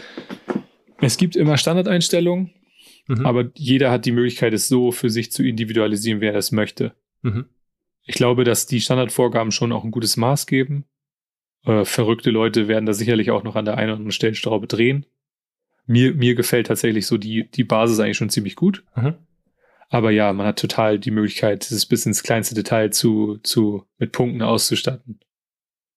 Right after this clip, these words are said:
Speaker 2: Wie realistisch ist das Ganze?
Speaker 1: <laughs> Ja.
Speaker 2: Also das Wort Fantasy lässt ja Spielraum für, und das ist ja sehr
Speaker 1: Mhm.
Speaker 2: fiktiv alles, und, aber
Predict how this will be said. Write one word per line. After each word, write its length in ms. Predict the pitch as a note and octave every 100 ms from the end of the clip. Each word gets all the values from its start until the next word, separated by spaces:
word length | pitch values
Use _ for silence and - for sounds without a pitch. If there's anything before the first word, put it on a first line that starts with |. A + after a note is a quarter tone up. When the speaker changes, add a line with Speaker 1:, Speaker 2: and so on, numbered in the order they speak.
| _ _ _ _ _ _ _ _ _ _ _ _ _ _ _ _ _ _ _ _ _
Speaker 2:
Wie 240 | C#3+ D3+
realistisch 920 | D3 C#3+ C3 C#3+ - - C3+ - _ _ _ _ _
ist 200 | - C3+
das 160 | D3+ C#3+
Ganze? 460 | D3+ E3 E3+ G#3 - _ _ _ _ _ _ _ _ _ _ _ _ _ _ _ _ _ _
Speaker 1:
<laughs> 40 | - - -
Ja. 80 | D3
Speaker 2:
Also 240 | C3 C3+ B2+ -
das 160 | C3+ -
Wort 180 | D#3+
Fantasy 480 | E3 E3+ G3+ E3 E3+ -
lässt 300 | D#3+ E3+ -
ja 220 | D3 C#3+ - _
Spielraum 500 | - - D3+ C#3 C#3
für, 320 | - D3 B2+
und 80 | B2+
das 120 | B2
ist 100 | C3
ja 100 | B2+
sehr 180 | B2 C3+
Speaker 1:
Mhm. 80 | F3
Speaker 2:
fiktiv 460 | G3+ - D#3 D3
alles, 420 | C#3 C3+ B2+ A#2+ -
und, 280 | B2+ A2+
aber 320 | A#2 A#2+ A#2+